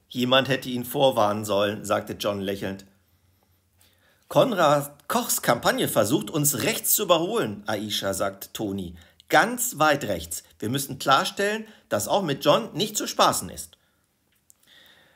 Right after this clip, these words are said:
„Man besiegt die verdammten Wölfe nicht, indem man mit ihnen heult“, sagt Aisha. „Wir können die Rechten nicht schlagen, indem wir rechte Parolen grölen.“ „Ohne ihnen zu nahe treten zu wollen“, sagt Toni, „aber ich glaube, sie sind da aufgrund ihrer Herkunft, nun ja, hm,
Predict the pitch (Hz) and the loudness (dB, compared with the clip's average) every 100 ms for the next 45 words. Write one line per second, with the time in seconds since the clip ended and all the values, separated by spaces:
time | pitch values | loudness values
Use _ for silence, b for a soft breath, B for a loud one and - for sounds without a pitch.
0 | b - 139 143 123 117 - 180 147 147 | b -2 2 4 2 2 0 -2 2 4
1 | 127 143 - 139 110 113 165 156 160 - | 6 2 0 -2 0 0 0 -2 -4 -4
2 | 117 110 120 139 151 151 156 170 165 185 | -2 0 2 0 0 -2 -4 -2 0 0
3 | 240 180 110 104 95 87 104 95 101 92 | 0 -2 -2 -4 -4 -6 -6 -4 -4 -2
4 | 123 123 170 262 220 120 110 - 101 101 | -2 0 0 0 -2 -2 -2 -6 -8 -6
5 | - 117 98 104 107 104 110 104 95 104 | -6 0 2 2 -2 -4 -4 -2 -4 -4
6 | 104 131 - 104 90 98 101 - 98 101 | -8 -12 -8 -6 -4 -4 -6 -6 -4 -4
7 | 98 90 87 b b b b _ _ _ | -4 -8 -12 b b b b _ _ _
8 | _ b b b b _ _ _ 160 165 | _ b b b b _ _ _ 0 2
9 | 156 127 113 113 127 - - 165 120 127 | 2 -2 -4 2 4 4 2 -4 -4 -4
10 | 101 101 104 139 110 110 - - - 113 | 0 2 2 0 -4 -4 -12 -20 -8 -4
11 | 113 143 117 120 117 107 107 107 139 170 | -4 -4 0 0 0 -4 -2 2 2 0
12 | 196 143 139 127 160 170 - 135 - 139 | -2 -2 -2 -2 -2 0 0 -2 -4 -6
13 | - 127 135 139 143 170 170 - 147 156 | -4 -4 -2 -4 -4 -6 -8 -6 -2 2
14 | 156 - 120 123 - | 2 0 -6 -10 -12